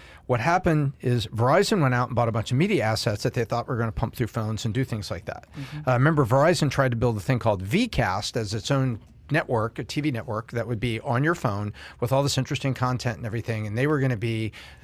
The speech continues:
Speaker 1: you know, they were gonna be the cable system on your phone. And what they failed to understand is they were a platform. Uh, the mobile platform was a platform,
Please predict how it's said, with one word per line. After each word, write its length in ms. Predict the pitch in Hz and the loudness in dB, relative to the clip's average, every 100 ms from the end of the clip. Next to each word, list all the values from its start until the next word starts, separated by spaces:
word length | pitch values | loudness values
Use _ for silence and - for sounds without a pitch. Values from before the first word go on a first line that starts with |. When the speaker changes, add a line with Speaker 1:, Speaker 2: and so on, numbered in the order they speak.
| - | -8
Speaker 1:
you 100 | 131 | 0
know, 200 | 123 104 101 | 0 0 -2
they 120 | 143 | 0
were 120 | 160 | 0
gonna 180 | 139 123 | 0 0
be 160 | 101 117 | -2 -4
the 80 | 98 | -4
cable 300 | - 139 127 | -2 -2 0
system 360 | - 113 113 | -4 -4 -4
on 80 | 107 | -4
your 100 | 98 | -4
phone. 320 | - 131 90 - - - | 0 0 0 -10 -18 -4
And 60 | 127 | 0
what 120 | 135 | 0
they 60 | |
failed 260 | 131 175 202 | 2 2 4
to 40 | 180 | 2
understand 420 | 131 - 135 127 | 0 0 0 -2
is 100 | 110 | -2
they 80 | 123 | -2
were 100 | 110 | -2
a 40 | |
platform. 520 | - 113 98 - - - - - - - | 0 -2 -2 -6 -8 -14 -20 -20 -20 -8
Uh, 240 | - 113 101 | -2 0 0
the 80 | 120 | 0
mobile 320 | 120 156 180 | 2 4 4
platform 640 | 156 - 127 - 123 117 101 | 2 2 2 2 0 0 -2
was 120 | 110 | -6
a 60 | 110 | -6
platform, 500 | 110 143 - 87 52 | 0 0 0 -6 -8